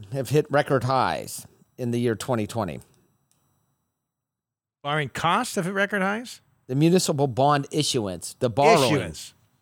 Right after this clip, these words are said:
Speaker 1: the borrowing of municipalities borrowing money has hit the highest level since two thousand ten.
Speaker 2: Interest rate.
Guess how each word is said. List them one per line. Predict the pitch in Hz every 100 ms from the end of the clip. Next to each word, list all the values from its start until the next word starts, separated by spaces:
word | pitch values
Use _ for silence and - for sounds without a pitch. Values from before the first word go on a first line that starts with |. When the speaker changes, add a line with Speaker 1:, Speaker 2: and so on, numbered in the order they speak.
| _
Speaker 1:
the | 127
borrowing | 98 151 151 123 92 90 87 _ _
of | 127
municipalities | 139 165 196 175 151 147 127 113
borrowing | - 131 127 120
money | 117 113 98 92 - _ _ _
has | - 120
hit | 151
the | 135
highest | 131 147 127
level | 139 120
since | 113 117 -
two | 135
thousand | 127 120 107 110 -
ten. | 98 73 - _ _ _ _ _ _ _ _ _ _ _ _ _ _ _ _ _
Speaker 2:
Interest | 156 180 180
rate. | 113 82